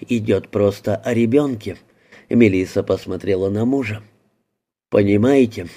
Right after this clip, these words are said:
начал тот, — "мы впервые об этом слышим. Когда вы сегодня позвонили Мелиссе и сказали,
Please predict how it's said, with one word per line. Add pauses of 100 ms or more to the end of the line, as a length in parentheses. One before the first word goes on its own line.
начал
тот, — (640)
"мы
впервые
об
этом
слышим. (720)
Когда
вы
сегодня
позвонили
Мелиссе
и
сказали,